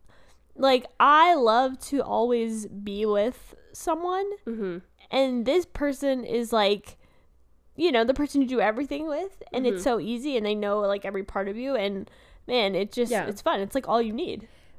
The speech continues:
Speaker 2: I have so many things to say about this, and <sighs> I'm just, like, I'm not, if you had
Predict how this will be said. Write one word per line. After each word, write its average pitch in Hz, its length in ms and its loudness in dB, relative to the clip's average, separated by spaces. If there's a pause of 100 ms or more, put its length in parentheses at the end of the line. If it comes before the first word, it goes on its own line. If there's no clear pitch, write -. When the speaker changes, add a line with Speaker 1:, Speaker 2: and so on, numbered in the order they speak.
(120)
Speaker 2:
I - 60 0
have 277 180 0
so 262 180 10
many 277 240 8
things 240 280 0
to 214 120 -2
say 170 240 -2
about - 280 -6
this, - 500 -10 (260)
and 185 580 0 (1120)
<sighs> - 60 -10 (760)
I'm 269 200 0
just, 311 280 -6 (260)
like, 269 140 0
I'm 285 120 0
not, 311 360 -2
if 269 160 -2
you 302 120 0
had 214 440 0